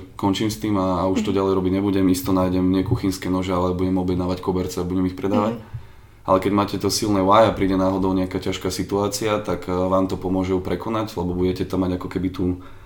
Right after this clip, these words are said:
Speaker 1: to, takú tú silnú vec, ten základný stavebný kameň toho, prečo to robíte a to vám pomôže potom, eh, sa odraziť a, a znova prídu akože lepšie časy.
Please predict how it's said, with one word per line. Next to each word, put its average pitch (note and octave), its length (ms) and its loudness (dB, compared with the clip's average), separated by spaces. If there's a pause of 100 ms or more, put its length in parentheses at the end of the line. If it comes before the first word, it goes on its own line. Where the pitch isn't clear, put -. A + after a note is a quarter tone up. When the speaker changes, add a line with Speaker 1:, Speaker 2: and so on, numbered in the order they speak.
(240)
Speaker 1:
to, - 120 -8 (380)
takú - 220 -10
tú - 100 -8
silnú G2 380 4
vec, F#2+ 160 4
ten F#2+ 160 -2
základný F#2 480 2
stavebný F#2 400 0
kameň F2+ 340 0
toho, F2+ 240 -2
prečo F2 300 -6
to F2+ 80 -8
robíte F#2 400 -2
a F#2 240 -4
to E2 120 -8
vám F2 160 -4
pomôže F2 380 -4
potom, E2 540 -8 (380)
eh, E2+ 180 -4
sa E2 160 0
odraziť F#2 500 4
a, F2 380 0
a - 320 -12
znova F2+ 280 2
prídu F2+ 240 0
akože F2 280 -2
lepšie F2 320 -2
časy. F2 400 -4